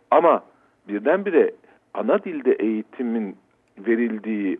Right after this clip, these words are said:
okulların, e, zorunlu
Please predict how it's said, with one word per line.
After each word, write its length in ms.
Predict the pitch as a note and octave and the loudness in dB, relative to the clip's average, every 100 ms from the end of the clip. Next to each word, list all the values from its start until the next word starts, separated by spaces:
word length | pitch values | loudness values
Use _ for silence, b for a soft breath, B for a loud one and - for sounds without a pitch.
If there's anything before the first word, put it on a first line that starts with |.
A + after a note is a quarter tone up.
| - | -6
okulların, 840 | G2+ - B2 A2+ B2+ B2+ C3+ G2+ D#2+ b b _ _ _ _ _ G2+ | -6 -4 -6 2 2 4 2 0 -8 b b _ _ _ _ _ -2
e, 40 | G2+ F#2+ F#2 F2+ D#2+ C#2+ - G#2 | 0 2 0 0 -2 -2 -6 -10
zorunlu 540 | A2+ C3 B2+ C3 B2+ | 0 2 4 4 2